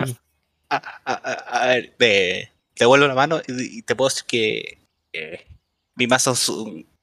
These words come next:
las cartas que vienen en mi mazo son muy simples, como busca pistas, tiene dos percepciones,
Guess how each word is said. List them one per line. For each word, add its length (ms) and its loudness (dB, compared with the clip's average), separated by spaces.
las 260 -10
cartas 260 -2
que 100 0
vienen 160 2
en 60 0
mi 80 -2
mazo 200 0
son 160 -4
muy 100 -4
simples, 260 -10
como 220 -12
busca 280 2
pistas, 400 0
tiene 220 2
dos 100 4
percepciones, 560 -2